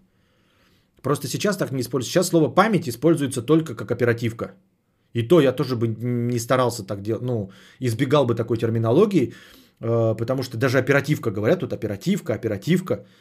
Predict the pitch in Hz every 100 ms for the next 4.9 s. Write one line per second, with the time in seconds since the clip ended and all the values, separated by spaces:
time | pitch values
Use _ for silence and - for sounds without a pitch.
0 | _ _ - 135 135 120 127 120 117 123
1 | 120 147 139 117 123 120 120 117 127 127
2 | 151 - 101 - 147 143 165 165 135 131
3 | 180 123 113 117 113 120 101 - 113 120
4 | 117 120 127 120 120 120 120 135 -